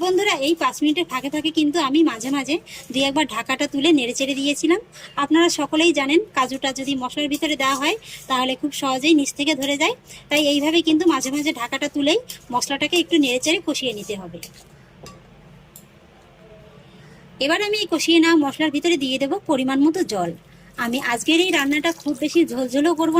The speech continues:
না, আবার একেবারে শুকিয়েও ফেলবো না, সেই আন্দাজেই এখানে জলের ব্যবহারটা করলাম। আপনারাও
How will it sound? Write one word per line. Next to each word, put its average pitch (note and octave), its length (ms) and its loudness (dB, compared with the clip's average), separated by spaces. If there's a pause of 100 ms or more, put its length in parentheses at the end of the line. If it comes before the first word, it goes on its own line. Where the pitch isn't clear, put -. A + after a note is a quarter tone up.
না, A#4 60 2 (380)
আবার C4 140 -2 (180)
একেবারে E4 320 0 (100)
শুকিয়েও D4 420 0
ফেলবো G3+ 340 -8
না, F#3 60 -8 (400)
সেই D#4+ 240 4
আন্দাজেই D#4 400 0
এখানে C#4 200 0 (120)
জলের C#4 280 0
ব্যবহারটা C#4+ 460 -4
করলাম। F3+ 280 -6 (440)
আপনারাও D4+ 320 0